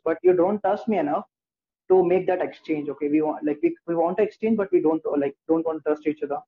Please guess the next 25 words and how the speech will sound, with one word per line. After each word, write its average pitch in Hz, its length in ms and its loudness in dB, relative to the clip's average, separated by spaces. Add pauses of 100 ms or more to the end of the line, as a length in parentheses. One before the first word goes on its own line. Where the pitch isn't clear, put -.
(540)
So 190 220 2
we 170 140 4
are 180 80 2
building 175 260 2
a 233 60 2
platform 165 680 -4
where 156 140 4
we 160 120 0
can 165 200 -6
remove 156 280 0
that 160 180 -2
trust 151 220 -4
between 294 240 -8
people. - 320 -8 (500)
So 175 60 -2
what 170 240 0
would, 185 140 -4 (120)
in 175 160 -4
a 175 120 -4
normal 185 260 0
exchange, 180 320 -2
what 165 160 0
would 180 120 2
happen 156 280 -2
is 170 160 -6